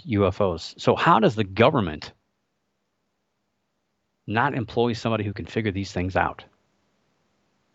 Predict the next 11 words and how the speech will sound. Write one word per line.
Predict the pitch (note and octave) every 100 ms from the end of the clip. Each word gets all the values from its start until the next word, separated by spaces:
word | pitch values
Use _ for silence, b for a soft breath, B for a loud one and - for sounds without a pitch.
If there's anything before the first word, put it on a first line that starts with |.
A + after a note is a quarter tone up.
| _ _ _ _
Just | - C3
don't | B2+ A#2
understand. | G#2+ F#2+ - F2 D#2
So | - A#2+
are | C3+
they | C#3
just | C#3 D3 A2+
using | A2 C3 C3+ B2+
the | A2+
public | - A#2 A2
sector | - C3 A2 F#2